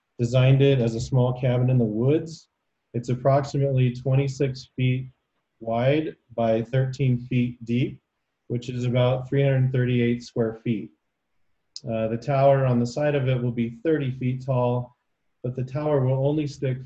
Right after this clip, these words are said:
five feet above the highest point of the building. Um, and again, we are over nine hundred feet below the peak, and we do not poke above the ridge line.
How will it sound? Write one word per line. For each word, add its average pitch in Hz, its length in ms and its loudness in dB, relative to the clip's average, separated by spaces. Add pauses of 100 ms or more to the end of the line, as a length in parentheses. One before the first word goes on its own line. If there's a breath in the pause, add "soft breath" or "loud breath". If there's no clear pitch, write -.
five 135 360 0
feet 135 200 -2
above 123 360 -2
the 113 100 -4
highest 117 460 -4
point 117 340 -2
of 113 220 -4
the 110 40 -6
building. 107 480 -4 (1400)
Um, 110 520 -6
and 123 160 -2
again, 123 400 0
we 143 120 0
are 131 300 0
over 123 240 -2
nine 123 260 0
hundred 127 300 0
feet 127 320 -4
below 123 560 2
the 120 120 -2
peak, 113 500 -6 (100)
and 117 100 -8
we 113 100 -6
do 123 180 -2
not 131 280 0
poke 123 220 -4
above 113 320 -6
the 110 100 -8
ridge 110 280 -4
line. 98 140 -10